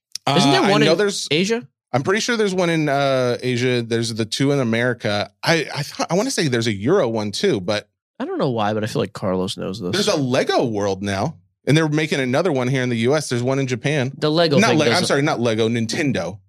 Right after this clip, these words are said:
Speaker 2: Nintendo
Speaker 1: Oh.
Speaker 2: World. Would you go to a Nintendo World?
Speaker 1: Are there people there? Have to wait in line? No.
Speaker 2: No, these are,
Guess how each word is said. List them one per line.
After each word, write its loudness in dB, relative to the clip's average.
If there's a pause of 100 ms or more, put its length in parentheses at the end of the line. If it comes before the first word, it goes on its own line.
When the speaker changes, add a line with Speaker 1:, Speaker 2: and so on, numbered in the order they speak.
Speaker 2:
Nintendo 4
Speaker 1:
Oh. 0
Speaker 2:
World. -2 (960)
Would 0
you 4
go 6
to 2
a 0
Nintendo -2
World? -2 (300)
Speaker 1:
Are -8
there -8
people -2
there? -4 (260)
Have -4
to 2
wait 2
in -2
line? 0
No. -6
Speaker 2:
No, 4
these -2
are, 2